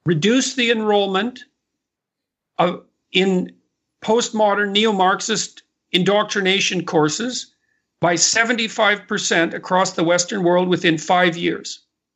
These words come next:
That's the goal of the website. And I thought a lot about how to do that. And I thought, well, you appeal to the individual. Because I thought for a while, well, I could lobby the government. And I've, I've done this. I've had these conversations with pe-, people,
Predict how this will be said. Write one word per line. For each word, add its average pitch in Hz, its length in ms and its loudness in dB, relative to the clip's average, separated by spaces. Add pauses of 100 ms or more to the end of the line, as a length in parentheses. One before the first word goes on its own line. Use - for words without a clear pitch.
(180)
That's 202 240 0
the 220 100 -4
goal 202 260 0
of 165 120 -6
the 196 80 -4
website. 165 540 -2 (300)
And 185 140 2
I 185 100 4
thought 208 280 0
a 190 60 2
lot 214 260 2
about 214 240 -4
how 214 120 -2
to 190 80 -2
do 196 200 -4
that. 147 260 2
And 170 140 -2
I 170 80 2
thought, 175 280 -2
well, 175 160 0
you 185 200 0
appeal 190 260 0
to 185 140 -2
the 180 120 2
individual. 262 680 -2 (600)
Because 247 260 2
I 240 80 0
thought 262 260 -2
for 254 140 -6
a 240 40 -4
while, 208 300 -2
well, 214 260 -2 (220)
I 208 80 2
could 208 220 -4
lobby 262 260 2
the 254 100 -4
government. 175 440 0
And 190 120 -2
I've, 185 220 0
I've 160 160 -2
done 220 260 2
this. 151 200 0
I've 170 100 -2
had 226 220 2
these 240 160 0
conversations 190 840 -2
with 170 220 0 (440)
pe-, - 180 0
people, 190 640 0